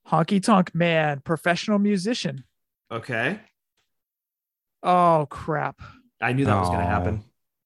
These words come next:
Speaker 1: Sergeant Slaughter, drill sergeant.
Speaker 3: Son of a bitch.
Speaker 1: Well done, Nate.
Speaker 3: Well.
Speaker 2: <sighs> Iraqi sympathizer is not a career.
Speaker 1: <laughs>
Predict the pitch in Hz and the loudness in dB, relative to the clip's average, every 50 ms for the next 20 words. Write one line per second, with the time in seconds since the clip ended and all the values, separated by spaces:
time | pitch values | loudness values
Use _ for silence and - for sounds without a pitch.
0 | _ _ _ _ - _ _ _ _ _ _ _ _ _ _ _ _ _ _ _ | _ _ _ _ -20 _ _ _ _ _ _ _ _ _ _ _ _ _ _ _
1 | _ _ _ - - - - 185 180 196 185 214 214 190 - - - 185 185 185 | _ _ _ -12 -10 -2 2 4 4 4 4 4 0 0 0 -2 -2 2 2 4
2 | 185 165 143 135 135 - - 160 175 185 175 - - 160 139 139 127 131 127 113 | 2 2 0 -4 -6 -8 -4 -2 -2 0 -2 -2 -2 -4 -4 -4 -6 -8 -12 -12
3 | - - - 123 110 110 110 107 104 95 87 87 92 92 - _ _ _ _ - | -12 -10 -4 -2 0 0 2 2 0 0 -2 -6 -10 -12 -14 _ _ _ _ -20
4 | 95 90 - - - - _ _ _ _ _ _ _ _ - - 147 143 147 147 | -20 -20 -20 -20 -20 -20 _ _ _ _ _ _ _ _ -10 -6 -2 0 0 2
5 | 156 151 147 143 143 143 143 160 - _ _ - - - - _ - - - - | 2 0 0 0 -2 -2 -2 -2 -4 _ _ -20 -20 -20 -20 _ -12 -6 -4 -2
6 | 101 101 104 113 - _ _ - _ _ _ _ _ - 277 277 226 226 226 254 | 0 2 2 0 0 _ _ -20 _ _ _ _ _ 2 2 4 6 6 6 6
7 | 262 254 226 214 - - - 240 220 240 226 208 - 190 170 170 160 151 170 165 | 6 6 6 6 6 6 6 6 6 6 6 6 6 6 6 6 4 4 2 4
8 | 165 165 156 156 180 180 180 196 226 220 - - 226 202 196 190 175 151 208 - | 4 2 2 2 4 6 6 6 6 4 0 -2 -2 0 0 0 2 2 0 0
9 | - | 0